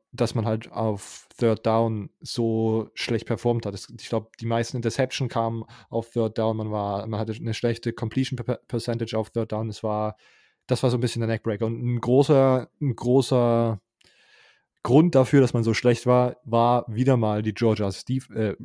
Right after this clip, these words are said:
war wieder mal Georgia's Defense, die einfach mal wieder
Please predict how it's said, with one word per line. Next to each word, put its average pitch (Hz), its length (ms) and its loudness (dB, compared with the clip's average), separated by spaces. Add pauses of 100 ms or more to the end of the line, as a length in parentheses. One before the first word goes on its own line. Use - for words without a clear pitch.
war 113 220 0
wieder 123 120 2
mal 110 120 0
Georgia's 107 380 0
Defense, 117 380 -4
die 117 140 0
einfach 113 200 -2
mal 113 160 0
wieder 110 420 0